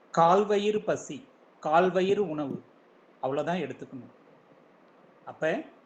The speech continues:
யார் ஒருவன் பசியோட இருக்கானோ அவனுடைய தேகம்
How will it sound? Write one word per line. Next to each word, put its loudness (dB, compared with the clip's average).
யார் 2
ஒருவன் -2
பசியோட -2
இருக்கானோ -8
அவனுடைய -4
தேகம் -4